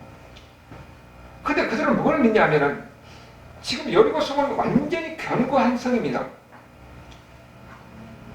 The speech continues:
지금 이스라엘 백성들이 이백만이 이렇게 쳐들어오고 있지만은 그 여리고 성의 사람들은 저들이 쳐들어와도 여기는 성을 입을 거다. 그래서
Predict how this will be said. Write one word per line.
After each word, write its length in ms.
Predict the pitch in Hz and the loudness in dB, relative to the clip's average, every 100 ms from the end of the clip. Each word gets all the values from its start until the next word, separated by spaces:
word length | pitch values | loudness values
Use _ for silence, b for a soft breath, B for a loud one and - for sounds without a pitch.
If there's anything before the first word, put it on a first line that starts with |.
| - - - - | -20 -20 -20 -14
지금 300 | - 254 330 | -6 -4 -2
이스라엘 320 | 302 254 302 311 | -2 2 2 4
백성들이 600 | 302 302 294 294 269 - - - 196 | 0 0 0 0 2 2 0 -6 -4
이백만이 500 | 294 330 320 294 277 | -2 2 6 6 4
이렇게 180 | - 277 | -2 -6
쳐들어오고 440 | - 330 302 226 226 | -4 2 8 8 8
있지만은 520 | 240 220 - 240 214 - - - - - - - - - - - - - - - - | 2 2 2 -2 -8 -14 -20 -20 -20 -20 -20 -20 -20 -20 -20 -20 -20 -20 -20 -20 -12
그 240 | - 302 285 | 0 6 8
여리고 280 | - - | 8 6
성의 300 | 294 294 302 | 2 2 0
사람들은 680 | 277 285 285 262 269 254 - - - - - | 4 6 6 4 2 2 -2 -10 -20 -20 -14
저들이 420 | - 202 233 - | 2 4 4 2
쳐들어와도 800 | - 277 285 285 269 262 269 262 262 | -2 0 4 8 8 6 4 4 4
여기는 360 | - 285 269 | 2 2 0
성을 220 | 208 247 | 2 2
입을 180 | 190 427 | 4 4
거다. 180 | 359 151 | 4 0
그래서 480 | 311 320 277 - | -2 0 4 4